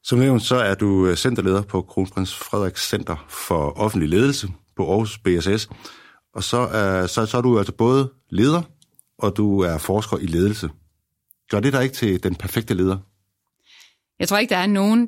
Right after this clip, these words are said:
Speaker 2: der er den perfekte leder. Men jeg prøver virkelig at tage min egen medicin på den måde,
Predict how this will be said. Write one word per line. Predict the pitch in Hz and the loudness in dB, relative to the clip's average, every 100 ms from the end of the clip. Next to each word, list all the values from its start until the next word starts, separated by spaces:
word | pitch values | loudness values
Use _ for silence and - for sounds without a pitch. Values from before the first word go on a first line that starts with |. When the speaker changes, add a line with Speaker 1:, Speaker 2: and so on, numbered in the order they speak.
| - | 0
Speaker 2:
der | |
er | 165 | -2
den | 160 | -2
perfekte | 160 208 214 170 | -4 -4 -2 -2
leder. | 160 175 190 208 - - - - - | 0 0 0 -2 -10 -20 -20 -10 -2
Men | 208 214 | 2 2
jeg | 202 | 0
prøver | - 226 262 285 220 | 0 0 2 0 0
virkelig | 269 320 196 175 - _ - | -2 -2 -4 -4 -4 _ -4
at | 185 180 175 _ - | -2 -2 -4 _ -6
tage | 233 | 0
min | 247 | 2
egen | 208 233 | 2 2
medicin | 247 190 - 269 185 147 - | 2 0 0 0 0 -2 -2
på | |
den | 208 226 | 0 2
måde, | 208 202 220 233 254 | 2 2 2 2 0